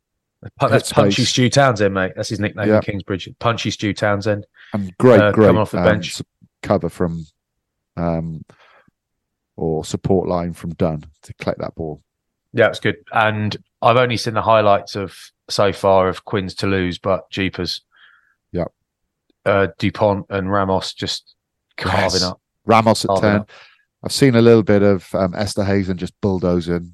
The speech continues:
Speaker 2: his
Speaker 1: Yeah,
Speaker 2: way through.
Speaker 1: jeez.
Speaker 2: Yeah.
Speaker 1: Yeah.
Speaker 2: Then, he then had to move to the wing where he was a little bit wasted, because you want him
Speaker 1: Yeah.
Speaker 2: at twelve, don't you? You want him hitting
Speaker 1: You
Speaker 2: those
Speaker 1: want him as
Speaker 2: short
Speaker 1: close
Speaker 2: lines.
Speaker 1: as possible to the ball, don't you? 'Cause he can,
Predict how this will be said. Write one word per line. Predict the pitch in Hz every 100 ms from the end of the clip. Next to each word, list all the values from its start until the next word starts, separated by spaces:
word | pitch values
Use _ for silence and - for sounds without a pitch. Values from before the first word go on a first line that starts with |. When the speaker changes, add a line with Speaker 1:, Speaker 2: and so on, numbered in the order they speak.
| -
Speaker 2:
his | 78
Speaker 1:
Yeah, | 78 76 87
Speaker 2:
way | 85
through. | - 87 85
Speaker 1:
jeez. | 82 -
Speaker 2:
Yeah. | 85 80 - -
Speaker 1:
Yeah. | 82 -
Speaker 2:
Then, | 98 120
he | 127 127
then | 123 127
had | 117
to | -
move | 113 107
to | -
the | 104
wing | 107 104
where | 92 92
he |
was | 90
a | 98
little | 101
bit | 87 -
wasted, | 98 98 - 85 - _ _ _ _ _ _ _ _
because | - - 87 -
you | - 101
want | 104 95
him |
Speaker 1:
Yeah. | 101 90 - _ _ _ _ _ _ _ -
Speaker 2:
at | 85
twelve, | - 92 80 -
don't | 87
you? | 80
You | 78 85
want | 90
him |
hitting | 87 90 87
Speaker 1:
You |
Speaker 2:
those | 123
Speaker 1:
want | 127
him |
as | 92
Speaker 2:
short | 80
Speaker 1:
close |
Speaker 2:
lines. | 113 87
Speaker 1:
as | 90
possible | 110 98 98 92
to | 101
the |
ball, | 95 101 90
don't | 92 87
you? | 92
'Cause | -
he | 95
can, | - 95 92